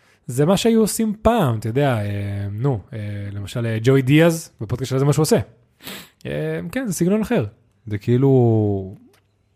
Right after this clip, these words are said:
Speaker 2: נראה לי, אתה יודע, חוץ מהפעמים ש-, לא יודע מה, אני פתאום, לא יודע, יש, יש כל מיני מצבים שלא, פתאום אתה רוצה שיראו אותך בזווית מסוימת, או אני, שלא יודע מה,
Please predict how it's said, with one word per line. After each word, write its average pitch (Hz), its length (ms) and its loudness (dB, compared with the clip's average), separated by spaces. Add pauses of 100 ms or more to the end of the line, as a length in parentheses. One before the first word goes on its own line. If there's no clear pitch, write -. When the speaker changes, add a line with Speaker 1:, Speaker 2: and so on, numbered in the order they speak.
(220)
Speaker 2:
נראה 101 220 -4
לי, 156 540 2
אתה - 80 -10
יודע, 131 180 -2
חוץ - 220 0
מהפעמים 127 440 2
ש-, - 100 -2 (1300)
לא 104 100 2
יודע 117 240 2
מה, 90 220 -6
אני 92 120 -12 (280)
פתאום, 110 360 -4 (140)
לא 107 120 -4
יודע, 107 220 -4 (1000)
יש, 120 220 -4 (100)
יש 143 200 4
כל 202 100 4
מיני 185 140 4
מצבים 135 380 2
שלא, 127 460 4 (140)
פתאום 123 260 0
אתה 120 120 -2
רוצה 117 220 0
שיראו 117 200 -2
אותך 123 140 -2
בזווית 107 400 -2
מסוימת, 120 300 -4
או 95 80 -2
אני, 117 200 -2
שלא 104 200 -4
יודע 101 160 -2
מה, 90 100 -6